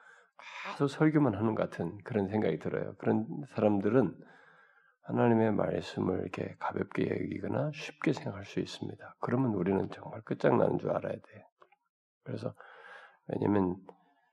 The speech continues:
어, 일시적으로 약간 망각할 수는 있지만은 정말 위험하거든요. 그러니까 오래 믿은 신자들은, 우리 교회 오래 있는 사람들은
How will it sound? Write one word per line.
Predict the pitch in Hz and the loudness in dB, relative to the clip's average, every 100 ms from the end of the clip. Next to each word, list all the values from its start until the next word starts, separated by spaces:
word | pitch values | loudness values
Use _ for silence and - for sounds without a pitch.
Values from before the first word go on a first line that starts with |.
| _ _ _ - | _ _ _ -2
어, | - - | 2 4
일시적으로 | 107 135 - 147 135 107 98 90 | 8 8 8 6 6 6 6 4
약간 | 82 98 82 | 2 2 4
망각할 | 90 101 - 95 | 6 4 2 0
수는 | - 87 | 2 2
있지만은 | - 90 87 85 104 - - - | 2 0 2 4 4 0 -6 -12
정말 | - 131 113 | -6 -2 0
위험하거든요. | 90 104 113 - - - - - 104 104 - _ _ _ _ - | 4 6 6 4 0 -6 -8 -6 -6 -8 -12 _ _ _ _ -10
그러니까 | - - - - - - - - - | -8 -8 -2 -2 -2 -8 -20 -20 -4
오래 | 104 98 | 2 4
믿은 | 90 87 95 101 | 4 2 -2 -6
신자들은, | - - 104 - - - 87 - | -6 -2 0 0 -2 -2 -2 -2
우리 | 90 | -2
교회 | 87 87 | 0 0
오래 | 87 90 | 0 0
있는 | 85 | -2
사람들은 | - 101 87 87 87 | -4 -4 0 0 0